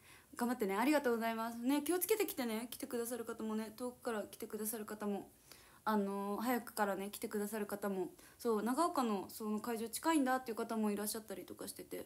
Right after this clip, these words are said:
あの、近い方もお気をつけて来ていただけたら嬉しいです。ね、三連休なんだね。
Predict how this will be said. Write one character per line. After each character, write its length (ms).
あ 80
の、 220
近 280
い 60
方 220
も 140
お 40
気 140
を 40
つ 80
け 100
て 200
来 80
て 80
い 80
た 80
だ 100
け 80
た 80
ら 60
嬉 200
し 40
い 20
で 180
す。 240
ね、 120
三 180
連 140
休 120
な 80
ん 60
だ 80
ね。 220